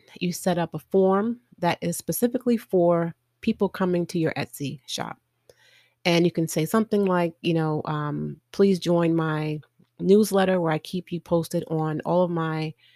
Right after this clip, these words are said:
uh, newest listings, and you have exclusive access to, you know, promotions before everyone else," something like that.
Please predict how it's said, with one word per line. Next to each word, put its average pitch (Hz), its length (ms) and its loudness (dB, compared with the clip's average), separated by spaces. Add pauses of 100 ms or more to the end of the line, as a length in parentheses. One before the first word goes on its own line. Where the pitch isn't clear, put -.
(400)
uh, 160 240 0
newest 185 560 0
listings, 196 800 0
and 160 240 -2
you 160 180 -2
have 156 220 -6
exclusive - 500 -4
access 156 680 -4
to, 151 580 -4 (400)
you 175 100 2
know, 151 80 2
promotions 143 560 0
before 143 240 -4
everyone 135 280 -4
else," - 180 -10
something 170 280 -2
like 131 140 -6
that. - 180 -14